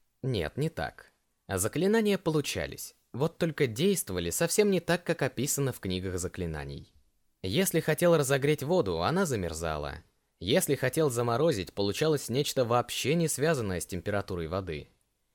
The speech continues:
Интересно, что у него получится в результате вот этого заклинания? Очень интересно.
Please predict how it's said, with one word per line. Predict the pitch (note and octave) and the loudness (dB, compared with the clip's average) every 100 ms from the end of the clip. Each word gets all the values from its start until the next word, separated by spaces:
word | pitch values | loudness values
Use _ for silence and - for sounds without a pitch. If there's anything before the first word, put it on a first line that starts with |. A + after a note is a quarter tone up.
| _ | _
Интересно, | - F2 A2+ G2+ - E2+ | -10 -6 -2 -2 -4 -6
что | - C#3 | 0 2
у | |
него | E3 D#3 | 4 2
получится | D3 A2 A2 C#3+ D3+ C3 | 2 2 0 -2 -2 -2
в | A2 | -2
результате | G#2 G2 C#3 C#3 | -2 -2 -2 -2
вот | C3+ D#3 C3 | 0 0 0
этого | F#2 D#2+ | -2 -4
заклинания? | D#2+ E2+ F2+ F#2 D#2 C#2+ C#2 - - _ _ _ _ | -6 -6 -6 -6 -6 -8 -8 -10 -16 _ _ _ _
Очень | G2+ D3 E3 E3+ D#3+ | 0 0 0 0 0
интересно. | D#3 - A#2+ D#2+ D2+ - C#2+ | 0 -2 -2 -2 -4 -8 -12